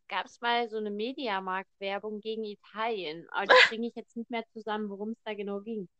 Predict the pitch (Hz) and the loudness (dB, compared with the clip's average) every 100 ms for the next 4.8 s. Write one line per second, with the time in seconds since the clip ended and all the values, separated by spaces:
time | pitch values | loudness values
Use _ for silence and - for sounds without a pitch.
0 | _ _ - 349 - - _ - 214 208 | _ _ 2 2 2 -4 _ 0 2 4
1 | 214 220 226 254 - 220 196 - - - | 2 2 0 -2 -4 -8 -6 -10 -12 -12
2 | - - - - - - - 214 202 _ | -12 -10 -12 -14 -14 -18 -4 -4 -4 _
3 | 214 - 277 277 247 247 - 208 - 233 | -4 -4 -6 0 0 0 -6 -10 -4 -4
4 | 233 220 202 208 220 214 208 | -2 -4 -2 0 0 0 -6